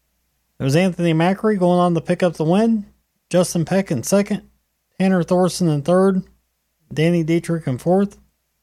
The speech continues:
Lance Deweese in fifth. Hard charger for the night was Freddie Raymer, going plus eight, fifteenth to seventh. Moving on to the next, uh, couple nights, uh, rained out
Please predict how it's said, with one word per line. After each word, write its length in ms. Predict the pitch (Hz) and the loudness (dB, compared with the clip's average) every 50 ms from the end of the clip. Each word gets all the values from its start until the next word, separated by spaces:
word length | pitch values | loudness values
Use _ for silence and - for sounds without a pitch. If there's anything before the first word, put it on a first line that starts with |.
| _ _ _ _ - | _ _ _ _ -4
Lance 280 | 123 135 151 143 - - | -2 0 0 0 -2 -4
Deweese 540 | 151 139 143 151 160 170 - - - - - - _ - | -2 -2 0 0 0 -2 -4 -6 -10 -14 -16 -14 _ -6
in 100 | 147 139 | -6 -4
fifth. 300 | - - 87 82 82 - _ _ _ _ _ _ _ _ _ _ _ _ _ _ _ _ _ _ _ _ _ - | -2 -2 -4 -4 -4 -10 _ _ _ _ _ _ _ _ _ _ _ _ _ _ _ _ _ _ _ _ _ -2
Hard 220 | - 156 165 160 | 0 0 0 0
charger 340 | - 160 160 175 165 175 180 | 0 0 0 0 0 -2 -4
for 140 | 160 - 175 | -4 -2 -2
the 80 | 165 165 | -2 0
night 260 | 165 165 180 196 170 | 0 0 0 0 -2
was 160 | 160 135 - | -6 -8 -10
Freddie 320 | - - - 151 151 151 | -12 -8 -4 -2 -2 0
Raymer, 360 | 151 147 147 156 175 185 190 190 | 0 0 0 0 0 0 0 -2
going 260 | - - 123 120 110 | -2 -2 -2 -2 -4
plus 340 | - - 131 139 131 - - | -4 -2 -2 -2 -2 0 0
eight, 260 | 151 180 180 - - _ _ _ _ _ _ _ | 0 0 0 -2 -8 _ _ _ _ _ _ _
fifteenth 460 | - 165 151 - - 170 175 180 175 - _ _ _ _ _ | -2 -2 -2 0 0 0 0 0 -2 -4 _ _ _ _ _
to 140 | - 151 135 | -10 -8 -6
seventh. 340 | - - 139 107 80 78 - _ _ _ _ _ _ _ _ _ _ _ _ _ _ _ _ _ _ _ _ _ _ _ _ _ _ _ _ _ _ _ _ _ _ _ _ _ _ _ _ _ _ _ _ _ _ _ _ _ _ _ _ _ _ _ - | -2 0 0 -2 -2 -6 -16 _ _ _ _ _ _ _ _ _ _ _ _ _ _ _ _ _ _ _ _ _ _ _ _ _ _ _ _ _ _ _ _ _ _ _ _ _ _ _ _ _ _ _ _ _ _ _ _ _ _ _ _ _ _ _ 0
Moving 240 | 196 202 208 208 202 | 2 4 4 4 4
on 160 | 202 202 190 | 4 2 0
to 120 | - - 185 | -2 -2 -2
the 80 | 170 | 0
next, 420 | 165 175 180 180 - - - - - | 0 0 0 0 -4 -8 -8 -2 0
uh, 300 | 170 170 165 165 170 165 | 2 4 4 4 2 0
couple 280 | 165 - 185 - 185 175 | -2 -4 -4 -2 -2 0
nights, 640 | 175 175 180 185 180 - - - - - - - - - | 0 0 0 -2 -4 -6 -10 -10 -10 -12 -14 -18 -14 -8
uh, 560 | - 143 147 147 147 147 147 143 147 147 139 - - _ | -4 -2 -2 0 0 0 0 -2 -2 -4 -8 -12 -12 _
rained 280 | - 180 185 190 185 170 | -2 0 2 2 2 2
out 300 | 170 175 - 139 - - | 4 2 2 0 -2 -10